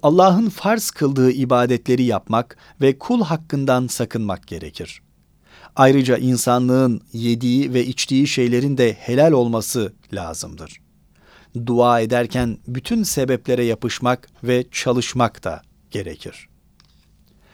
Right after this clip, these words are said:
Peygamberimiz sallallahu aleyhi ve sellem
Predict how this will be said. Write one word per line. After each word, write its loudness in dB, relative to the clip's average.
Peygamberimiz 4
sallallahu 4
aleyhi 0
ve 0
sellem 0